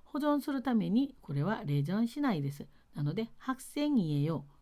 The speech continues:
の発音になることですね。じゃあ、それで韓国で今、あ、皆さんが勉強する時には、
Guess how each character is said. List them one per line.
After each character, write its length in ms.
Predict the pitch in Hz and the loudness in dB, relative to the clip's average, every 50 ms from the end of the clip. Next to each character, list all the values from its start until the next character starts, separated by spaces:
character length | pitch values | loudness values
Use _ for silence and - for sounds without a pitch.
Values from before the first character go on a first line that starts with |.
| - | -8
の 120 | - 156 156 | -6 -6 -6
発 280 | 151 196 190 - - 160 | -6 -8 -10 -8 -8 -8
音 100 | 147 151 | -6 -6
に 100 | 160 165 | -4 -4
な 100 | 143 131 | -4 -2
る 100 | 131 143 | -2 -2
こ 100 | 143 143 | -2 -4
と 140 | 135 139 131 | -4 -6 -6
で 80 | 139 139 | -8 -8
す 100 | - 180 | -2 0
ね。 220 | 208 269 285 - - - - - - - - - - - - - - - | 2 2 2 0 -6 -16 -20 -20 -18 -18 -18 -18 -18 -20 -20 -20 -20 -6
じ 100 | - - | 0 2
ゃ 40 | 226 | 2
あ、 20 | 233 | 4
そ 100 | 330 349 | 4 2
れ 120 | 349 311 | 2 2
で 100 | 320 302 | 0 0
韓 200 | - 202 170 190 | 2 0 0 2
国 220 | 233 247 220 196 | 0 0 -2 -2
で 140 | 160 151 151 | -2 -2 -2
今、 400 | 151 147 143 139 139 170 214 262 - - - | 0 0 0 0 0 0 -2 -6 -10 -10 -8
あ、 140 | - 147 | -4 -2
皆 220 | 147 143 143 156 160 | -2 0 0 -2 -2
さ 100 | 165 151 | -4 -4
ん 20 | |
が 80 | 151 156 | -4 -4
勉 160 | 151 143 131 | -4 -4 -4
強 120 | 139 160 | -4 -4
す 120 | 160 - 214 | -4 -4 -2
る 100 | 202 175 | -2 -2
時 220 | 151 143 143 - | -4 -6 -4 0
に 60 | 175 | 2
は、 160 | 226 262 220 | 2 2 2